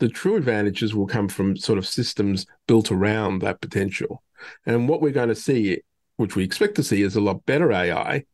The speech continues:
which will trigger that potential, but then this process of change.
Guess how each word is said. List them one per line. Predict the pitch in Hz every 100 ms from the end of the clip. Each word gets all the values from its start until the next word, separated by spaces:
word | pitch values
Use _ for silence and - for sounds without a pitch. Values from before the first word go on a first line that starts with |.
| _
which | - -
will | 87
trigger | - 85
that | 85 82 139 - _
potential, | 107 - 92 - - 127 - - - -
but | 117 107
then | 123 139 113 101
this | 101
process | - 117 113 107 -
of | 87
change. | - 117 95 82 -